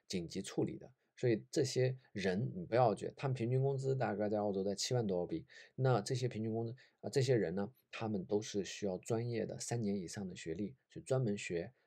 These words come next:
包括解剖学啊、什么血液啊，这些方面专业的知识都要去学习的，所以他们的工资也是比较高的。嗯，但是实际上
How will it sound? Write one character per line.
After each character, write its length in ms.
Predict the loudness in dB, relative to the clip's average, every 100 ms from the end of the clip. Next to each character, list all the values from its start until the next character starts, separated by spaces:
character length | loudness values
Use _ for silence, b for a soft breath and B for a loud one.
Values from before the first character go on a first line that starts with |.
| _
包 100 | -6
括 160 | -2 -2
解 180 | -2 -4
剖 220 | 0 -2
学 220 | 0 -2
啊、 340 | -2 -2 -2 -8 -12
什 100 | -8
么 80 | -6
血 260 | -4 -4
液 220 | 0 0
啊， 240 | 0 -2 -6
这 140 | -8
些 220 | -6 -6 -8 B B
方 160 | -4 0
面 140 | 0
专 180 | 0 0
业 80 | 0
的 80 | -2
知 260 | -2 -2
识 240 | -2 -6 -12 _ 0
都 80 |
要 80 | 0
去 160 | 0 -6
学 180 | -8 -6
习 160 | -6
的， 100 | -10
所 160 | -6 -4
以 160 | -4 b b -4
他 140 | 0
们 320 | 0 0 -4
的 240 | -6 -8 -6
工 220 | -2 -2
资 180 | -2 -4
也 140 | -4
是 180 | -6 -6
比 140 | -6 -6
较 160 | -10
高 240 | -2 0 0
的。 160 | -2 -12 B B B B B B
嗯， 500 | 6 8 10 8 4 -2 _ _ _ _ _ -14 4
但 160 | 8 10
是 260 | 10 8
实 220 | 6 2 2
际 140 | 4
上 440 | 4 4 2 -2